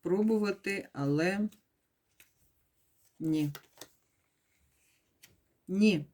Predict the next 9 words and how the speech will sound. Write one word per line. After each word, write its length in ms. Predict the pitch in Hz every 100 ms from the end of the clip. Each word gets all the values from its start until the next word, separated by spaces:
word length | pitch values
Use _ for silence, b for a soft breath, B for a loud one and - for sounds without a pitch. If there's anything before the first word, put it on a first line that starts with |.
| _ - - _ _ _ - B B B B B B B B B _ _
Е, 300 | - 151 156
завершиться 1000 | 156 175 196 208 208 - - 147 - 156
вся 400 | 143 - - 202
ця, 440 | 185 - 175 156 147 - _ _ b b b _
е, 280 | 147 147 147
імператор 760 | 175 160 170 180 220 214 185 156
завершить 840 | 151 160 147 180 208 - 165 156
всю 320 | - - 190 202
цю 480 | - 160 160 156